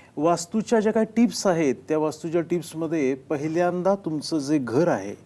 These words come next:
ते घर अतिशय भक्कम पाहिजे. भक्कम म्हणजे फक्त कन्स्ट्रक्शननी नाही,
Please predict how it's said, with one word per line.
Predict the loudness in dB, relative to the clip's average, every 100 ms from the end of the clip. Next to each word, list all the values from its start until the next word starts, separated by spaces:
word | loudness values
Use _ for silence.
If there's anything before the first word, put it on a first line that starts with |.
| -20 -20 -20 -20 -20 2
ते | 2
घर | 4 6 6 6 0 -2
अतिशय | -2 2 0 2 0
भक्कम | 0 -4 -4 -4
पाहिजे. | 0 0 0 -8 -14 -18 -20 -20 -20 -2
भक्कम | 0 0 2 4
म्हणजे | 4 2
फक्त | 2 0 0 0
कन्स्ट्रक्शननी | 2 2 0 -2 -2 0 2 2 2
नाही, | 0 -2